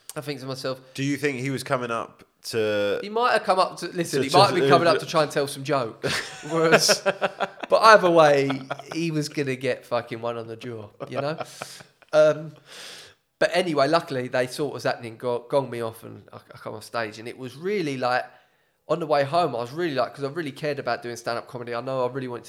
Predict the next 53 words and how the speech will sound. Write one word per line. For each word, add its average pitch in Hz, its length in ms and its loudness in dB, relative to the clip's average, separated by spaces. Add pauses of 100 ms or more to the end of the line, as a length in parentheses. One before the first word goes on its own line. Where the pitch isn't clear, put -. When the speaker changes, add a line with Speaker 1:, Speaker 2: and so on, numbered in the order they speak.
Speaker 1:
to 143 80 -8
do 127 60 -6
it. 110 120 -6
And 113 80 -12
I 117 40 -8
was 113 80 -14
thinking, - 300 -16
"Cool, 131 160 -6
I 113 40 -2
was 113 140 -8
about 151 220 -4
to 135 80 -14
hit 139 180 -6
a - 40 -14
guy 104 400 -8 (800)
on 123 180 -4
the 123 60 -8
biggest 127 520 -12 (380)
comedy 120 340 -8
cl-, - 140 -8
at 123 100 -2
the 123 60 -14
biggest 127 280 -14
comedy 117 200 -12
club 117 220 -10
in 117 60 -12
London. 117 280 -8
That 123 140 -10
could - 80 -20
have 135 100 -16
set - 180 -10
me 135 100 -14
back 113 200 -16
ages, 131 460 -12
you 107 80 -14
know? 107 100 -14
Speaker 2:
Yeah. 85 200 -14 (180)
Speaker 1:
Could 160 100 -14
have 143 60 -18
been 123 240 -14
my 127 100 -6
Will 127 240 -8
Smith 143 320 -14
moment, 107 380 -16
do 123 80 -20
you 117 60 -12
know 123 100 -8
what - 80 -10
I - 40 -12
Speaker 2:
Yeah. 147 160 -10
Speaker 1:
mean?" 113 140 -16 (840)
So, 139 420 0 (140)
um, 139 300 -10